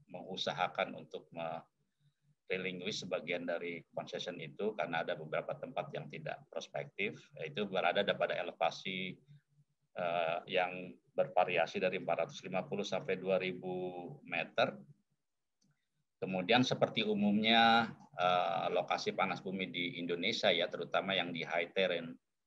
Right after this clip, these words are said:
high terrain environment itu biasanya di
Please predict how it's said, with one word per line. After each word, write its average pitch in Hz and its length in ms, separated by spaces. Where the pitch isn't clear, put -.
high 85 160
terrain 87 480
environment 85 640
itu 104 400
biasanya 87 400
di 87 400